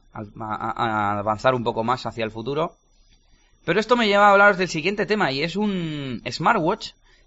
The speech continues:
que conocí ayer, un smartwatch llamado Neptuno Duos.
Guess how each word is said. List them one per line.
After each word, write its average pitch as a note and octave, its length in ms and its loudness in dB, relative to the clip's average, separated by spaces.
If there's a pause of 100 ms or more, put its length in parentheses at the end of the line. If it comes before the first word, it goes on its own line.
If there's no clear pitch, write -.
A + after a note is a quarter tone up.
que A2+ 120 -16
conocí B2 320 -2
ayer, F#3+ 280 0
un D3+ 220 -8
smartwatch D#3+ 500 -4
llamado C3+ 460 0
Neptuno C#3+ 580 -4
Duos. B2+ 600 -4